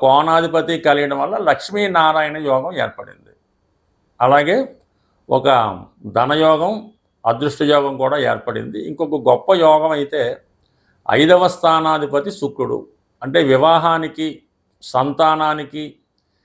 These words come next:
మీ మనసులో ఉన్నటువంటి కోరికలు నెరవేరడానికి శుక్రుడు కారణం అవుతూ ఉంటాడు. అటువంటి శుక్రుడు సప్తమాధిపతిగా ఉన్నటువంటి గురువుతో కలిసి ఉన్నాడు. అంటే వివాహం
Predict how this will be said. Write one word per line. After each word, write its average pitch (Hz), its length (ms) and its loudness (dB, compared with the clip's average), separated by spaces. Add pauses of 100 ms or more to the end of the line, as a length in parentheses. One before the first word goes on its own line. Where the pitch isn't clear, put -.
(220)
మీ 131 140 -2 (140)
మనసులో 151 380 2 (120)
ఉన్నటువంటి 160 560 0 (120)
కోరికలు 156 440 2 (100)
నెరవేరడానికి 143 840 2 (320)
శుక్రుడు 190 380 2 (100)
కారణం 147 340 4
అవుతూ 127 300 -4
ఉంటాడు. - 280 -20 (1040)
అటువంటి 156 540 2
శుక్రుడు 180 460 0 (800)
సప్తమాధిపతిగా 185 1200 2 (120)
ఉన్నటువంటి 147 540 2 (120)
గురువుతో 151 340 2 (120)
కలిసి 123 280 2
ఉన్నాడు. 107 340 -4
అంటే 147 140 -4 (100)
వివాహం 170 400 4